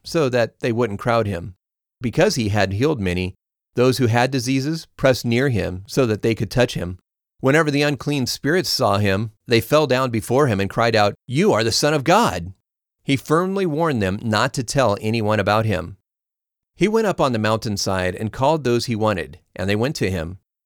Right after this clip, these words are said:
He appointed twelve to be with him, so that he could send them out to preach and to have authority to heal sicknesses and to cast out demons. Simon, who he gave the name Peter, James, the son of Zebedee, and John, the brother of James, who he called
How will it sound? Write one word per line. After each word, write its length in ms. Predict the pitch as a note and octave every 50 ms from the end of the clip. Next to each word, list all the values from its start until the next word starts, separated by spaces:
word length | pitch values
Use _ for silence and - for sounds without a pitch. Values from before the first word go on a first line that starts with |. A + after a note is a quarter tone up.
| _ _ _ _
He 160 | - C3+ C#3
appointed 460 | C#3 A#2+ - D3 D3 C#3 - C3 A#2
twelve 460 | - - - C3+ C#3+ A2 F#2+ F#2+ -
to 80 | - A#2+
be 120 | A2 A#2+
with 220 | A#2 A#2 A#2+ A#2+ -
him, 340 | - G2 F2 E2+ F2 F#2 G2
so 160 | - - C#3+ C#3
that 160 | B2+ A#2+ A2
he 160 | C3 D3 C#3+
could 180 | - C#3+ B2+ A2
send 320 | - - D#3+ D#3 C#3 B2+
them 100 | B2 B2+
out 240 | C#3 C3 G2+ F#2 - -
to 100 | A2+ F#2+
preach 500 | - - E3 D3 G#2+ F#2+ F#2 - - - -
and 140 | - G#2+ -
to 100 | G#2+ G#2+
have 180 | B2 C3 A2+
authority 540 | G#2+ - - C3+ C#3 C#3 B2+ A2+ G2 F2+ F#2
to 160 | - - -
heal 220 | G2+ A#2 C3 A#2 G2+
sicknesses 720 | - - D#3+ D3+ - - G#2+ G2 - - F#2+ F#2+ F#2 F#2
and 100 | F#2+ F#2+ F#2+
to 60 | G2+
cast 380 | - - B2+ A#2+ A#2+ G#2+ - G#2+
out 180 | G2+ G2+ G#2
demons. 520 | A2 B2 B2+ A#2 F#2+ F2+ F#2 - - - _ _ _ _ _ _ _ _ -
Simon, 500 | - - C3 A#2+ A#2 A2 G#2 B2+ D#3+ - _ _
who 160 | _ - A2 G#2
he 140 | G#2 G2+
gave 220 | F2+ G2+ G#2 G2+ F#2
the 140 | G2+ G#2+ G2+
name 220 | G2+ G2+ A2 A#2+
Peter, 420 | - A#2 G2+ F2+ F2+ F#2+ A#2+ - _ _ _ _ _ _ _ _
James, 540 | - C3 B2 A2+ A2 A2+ B2 C#3+ - - - _ _
the 100 | - A2+
son 260 | - - C3 A#2 A2+
of 120 | G#2 F#2
Zebedee, 540 | F2+ A2 A#2+ A#2 A2 G2 F#2+ G2+ A#2+ D3 - -
and 160 | G2 F#2+ F2+
John, 480 | G#2 B2+ C3 A2+ F#2+ F#2+ G#2 B2 C#3 - _
the 80 | - F2+
brother 320 | F#2 A2 C3+ D3+ G#2+ F2
of 100 | F2+ F2+
James, 440 | F#2 - F#2+ F2+ F2+ G2 B2 - - _ _ _
who 100 | - C3+
he 180 | B2 A#2+ A#2 G#2+
called 400 | - B2 A2 G#2 G2+ G2+ G#2+